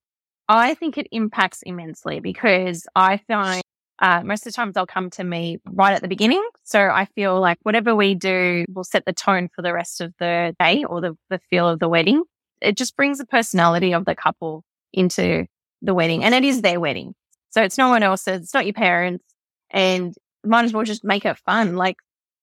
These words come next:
if you're a fun person, if you go out and have cocktails, why don't you have, like, a signature cocktail, like, that everyone knows you for or something like that? I've been asked in the past is, like, having on the place card, like, one of them said recently, like, "Can't wait to go to Coco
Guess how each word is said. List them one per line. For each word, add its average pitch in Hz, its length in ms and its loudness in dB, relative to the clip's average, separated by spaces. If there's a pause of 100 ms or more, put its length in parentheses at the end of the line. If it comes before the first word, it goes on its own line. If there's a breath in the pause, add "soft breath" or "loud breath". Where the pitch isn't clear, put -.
if - 160 -6
you're 220 140 2
a 220 60 0
fun 226 320 0
person, 214 400 0
if 175 160 -6
you 208 60 -12
go 208 180 2
out 202 180 2
and 190 100 -8
have 190 140 -4
cocktails, 185 480 -4
why 180 140 0
don't 185 120 -2
you 190 80 -4
have, 196 160 0
like, 190 200 -4
a - 120 -14
signature 190 460 -2
cocktail, 190 500 0
like, 170 200 2
that 180 160 -2
everyone 190 400 2
knows 185 260 2
you 196 180 -14
for 160 280 -6
or 185 60 -12
something - 280 -4
like 175 220 0
that? 170 200 2 (160)
I've 208 140 0
been 190 160 2
asked 180 220 0
in 185 60 -2
the 190 40 -4
past 180 400 0
is, 185 180 -18
like, 190 200 0
having 185 280 -2
on 180 120 -2
the 175 80 -6
place 185 360 0
card, 175 200 0
like, 175 160 -2 (100)
one 208 140 4
of 196 60 4
them 190 180 2
said 175 360 -2 (120)
recently, 190 520 0
like, 175 300 2 (420)
"Can't 208 200 0
wait 190 160 0
to - 80 -10
go 190 160 4
to 185 80 -2
Coco 185 500 2